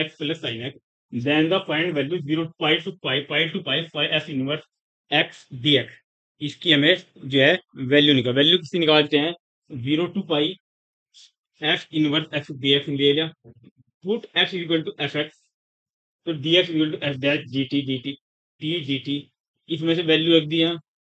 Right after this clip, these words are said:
अब जो हमें पता है एफ पाई की value pi होगी, because f two pi की value two pi आएगी।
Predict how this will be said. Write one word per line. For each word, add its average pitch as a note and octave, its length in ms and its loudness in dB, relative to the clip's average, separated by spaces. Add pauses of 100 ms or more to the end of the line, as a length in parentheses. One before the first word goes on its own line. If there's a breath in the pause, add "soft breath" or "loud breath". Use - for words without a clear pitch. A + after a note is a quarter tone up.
(920)
अब D3+ 140 0 (140)
जो C#3 140 -2
हमें E3 200 -2
पता E3 220 0
है - 180 0
एफ D#3+ 160 -4
पाई D#3 160 2
की E3 60 -4
value D#3+ 340 4
pi D3 180 2
होगी, D3+ 320 -4 (380)
because C#3+ 380 0
f - 220 -6
two D#3+ 80 -8
pi C#3+ 200 -2
की D3 80 -6
value D3+ 260 -4 (140)
two D#3 160 -8
pi G#2+ 160 -4
आएगी। G2+ 240 -10